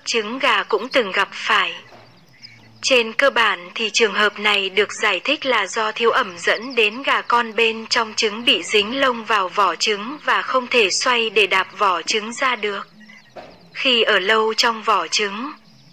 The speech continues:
gà con sẽ bị ngạt mà chết. Vậy nguyên nhân và cách khắc phục của trường hợp này như thế nào? Với kinh nghiệm ít ỏi và học hỏi tìm hiểu của anh em bạn bè, mình sẽ chia sẻ với các bạn nhé.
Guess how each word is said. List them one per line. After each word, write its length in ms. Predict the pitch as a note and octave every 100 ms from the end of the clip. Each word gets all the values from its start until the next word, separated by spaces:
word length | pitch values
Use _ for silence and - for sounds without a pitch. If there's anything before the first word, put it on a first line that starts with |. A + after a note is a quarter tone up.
| - -
gà 260 | A3+ G3+
con 320 | G3 A#3 G#3+
sẽ 220 | G3+ A3 A3+
bị 180 | B3+
ngạt 260 | F#3+ G3+ F#3+
mà 220 | G3 G#3 G3
chết. 340 | - A#3+ D4+ - _ - - -
Vậy 260 | A#3+ F#3+
nguyên 320 | F3+ A#3 C4 A#3+
nhân 340 | B3 A#3 A3+
và 180 | G#3+ G3
cách 200 | - D4+
khắc 220 | - D#4+ -
phục 280 | - A3 -
của 120 | G3+
trường 280 | - A3 F#3
hợp 260 | G#3 G3
này 300 | G3+ G#3 G3
như 200 | G3 A#3
thế 160 | A#3 B3+
nào? 440 | C#4 B3 A3 - - - - - - - - _ _ -
Với 260 | A3+ G#3+
kinh 280 | - A#3+ A#3
nghiệm 200 | A3+ G3 -
ít 220 | B3+ D4+
ỏi 340 | A#3 G#3+ F#3
và 180 | E3+ G#3
học 220 | G3 G3
hỏi 300 | - G#3+ F3+ -
tìm 180 | A3 G3
hiểu 340 | G#3+ G3+ F3+
của 80 | -
anh 200 | F3 A3
em 300 | G#3 A3+ A3
bạn 280 | G#3+ F#3+ F#3+
bè, 280 | G3+ G3+ G3+ G3 -
mình 300 | A3 G#3+ F#3+
sẽ 260 | F#3 G#3 G3
chia 200 | - C4
sẻ 360 | - A#3 F#3+ E3+
với 260 | G#3+ G#3+
các 180 | A3 D#4
bạn 300 | A#3 G3+ F3+
nhé. 260 | A3 C4